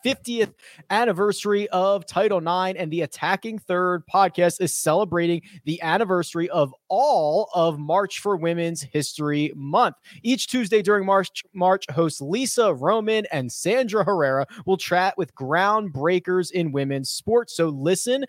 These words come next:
to Attacking Third's Title nine Tuesdays on Apple Podcasts, Spotify, and wherever else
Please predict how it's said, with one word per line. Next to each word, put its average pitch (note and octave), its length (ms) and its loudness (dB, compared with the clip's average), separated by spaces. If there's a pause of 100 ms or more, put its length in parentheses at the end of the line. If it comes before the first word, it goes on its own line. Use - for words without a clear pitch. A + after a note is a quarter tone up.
(200)
to F3+ 140 0
Attacking E3+ 520 0
Third's F3+ 600 0
Title A3+ 380 2
nine G#3+ 320 0
Tuesdays D#3 600 -2 (220)
on D3 260 2
Apple F3 300 0
Podcasts, C3+ 720 -2
Spotify, C3+ 540 2 (240)
and C3+ 100 -6
wherever D3+ 400 0
else A#2+ 300 -6